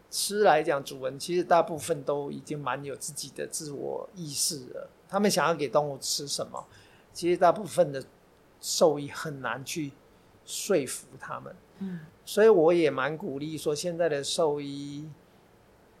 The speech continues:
Speaker 1: 要多做一些功课，做一些比较有说服力的一些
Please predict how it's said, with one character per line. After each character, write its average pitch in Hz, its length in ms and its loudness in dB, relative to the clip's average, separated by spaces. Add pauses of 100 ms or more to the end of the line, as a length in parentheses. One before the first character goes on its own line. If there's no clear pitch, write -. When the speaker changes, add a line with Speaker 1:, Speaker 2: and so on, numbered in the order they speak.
(140)
Speaker 1:
要 220 320 8
多 190 300 4
做 185 440 4
一 160 60 4
些 151 160 0
功 151 380 2
课， 143 320 0 (440)
做 196 280 6
一 175 40 6
些 170 160 2
比 165 160 -8
较 175 220 6
有 143 100 0
说 170 360 0
服 143 260 -8
力 165 220 -4
的 139 120 -4
一 147 120 -8
些 147 880 -6